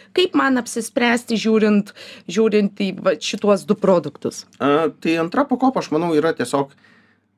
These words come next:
Speaker 2: jeigu ne politinė rizika, aš sakyčiau, kad yra nuostabus dalykas. Aš, pavyzdžiui, turiu antrą pakopą, ją naudoju, jinai man uždirba puikią grąžą, e, taip kartais nukrenta, taip kartais pakyla, bet bendrai turiu puikią grąžą ir tuo labai džiaugiuosi. Ir toliau naudosiu šitų produktų, kol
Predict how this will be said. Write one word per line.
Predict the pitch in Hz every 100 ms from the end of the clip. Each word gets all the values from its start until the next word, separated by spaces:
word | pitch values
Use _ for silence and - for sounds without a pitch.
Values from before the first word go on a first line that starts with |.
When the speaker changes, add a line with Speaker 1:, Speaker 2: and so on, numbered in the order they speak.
| _ _ _ _ _ _ -
Speaker 2:
jeigu | 135 208 165
ne | 151 180
politinė | 135 147 - 113 123
rizika, | 180 160
aš | 156 135
sakyčiau, | 147 107
kad | 107
yra | 113 113
nuostabus | 110 120 127
dalykas. | 113 165 143 123
Aš, | -
pavyzdžiui, | 143 139 117 107 90 _ _ _ _ _ _ 101 95 -
turiu | 131 139
antrą | 170 - 117
pakopą, | - - 104 110 123 113 -
ją | 131 180
naudoju, | 104 107 110 117
jinai | 113 160
man | 202 107
uždirba | 95 143 131
puikią | - 156 156 95
grąžą, | 104 117 117
e, | 110 - 113 110 98
taip | - 185 190
kartais | 135 - -
nukrenta, | 139 131 90 90
taip | 117 -
kartais | 104 -
pakyla, | - 214 240 135
bet | 110
bendrai | 123 139 165
turiu | - 143
puikią | 139 185 202 90
grąžą | - 170 185 123
ir | -
tuo | 160 151
labai | 101 131 113
džiaugiuosi. | 92 87 98 98 - - - - _
Ir | 110
toliau | - 113 160 175
naudosiu | 123 131 120
šitų | - 135
produktų, | - 151 165 - 139
kol | - 131